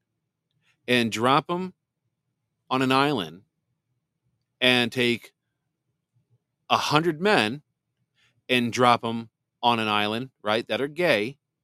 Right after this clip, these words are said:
and watch which one ends up with the most graves and which one ends up flourishing and thriving and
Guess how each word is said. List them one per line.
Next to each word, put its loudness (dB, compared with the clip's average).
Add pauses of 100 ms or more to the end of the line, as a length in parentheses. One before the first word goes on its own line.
(1400)
and -4
watch 2
which -8
one -4 (400)
ends -2
up 2
with -8
the -12
most -2
graves -2
and -6
which -2
one -6
ends -6
up -4
flourishing -2
and -10
thriving -4
and -10